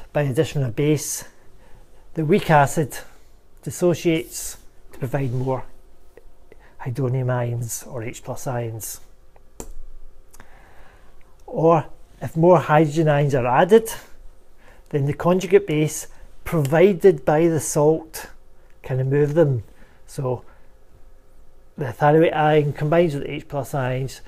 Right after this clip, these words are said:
to reduce ethanoic acid and water. So you will be expected to be able to explain this in detail, so make sure you are very clear of how this works.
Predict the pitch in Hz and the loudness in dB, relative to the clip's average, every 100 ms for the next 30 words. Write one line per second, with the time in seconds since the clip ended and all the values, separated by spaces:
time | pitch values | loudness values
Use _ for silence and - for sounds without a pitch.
0 | - - - 120 143 127 - 117 - 139 | -20 -14 -12 -6 -6 -6 -8 -10 -8 -8
1 | 127 131 123 - 123 117 113 113 117 127 | -8 -8 -8 -8 -10 -8 -8 -8 -6 -8
2 | - - - - - - - - - - | -8 -12 -14 -16 -18 -18 -16 -14 -12 -14
3 | - - - - - - 165 - - - | -16 -16 -14 -14 -2 6 6 4 -6 -18
4 | - - - - - - - - - - | -18 -18 -20 -20 -20 -20 -20 -20 -20 -16
5 | - 165 190 196 247 247 233 - - 165 | -4 2 6 10 8 8 0 -2 2 4
6 | 170 - 175 - 170 160 160 160 151 - | 4 -2 -6 2 4 4 4 2 0 -4
7 | - 160 165 165 160 - - 170 170 127 | -4 0 2 2 -2 -4 -4 -2 -2 -2
8 | 170 175 185 160 123 - - - 160 165 | -2 0 2 4 2 -4 -16 -4 -2 -2
9 | - 156 202 - - - 160 160 - 151 | -4 -2 -2 -2 -6 0 2 0 -2 -4
10 | 139 143 131 151 165 175 165 - 139 135 | -4 -6 0 4 4 2 -2 -6 -4 -4
11 | 139 - - - 143 - 151 135 127 - | -4 -8 -18 -16 -14 -6 -4 -4 -6 -8
12 | 139 135 - - - - | -6 -6 -6 -12 -14 -14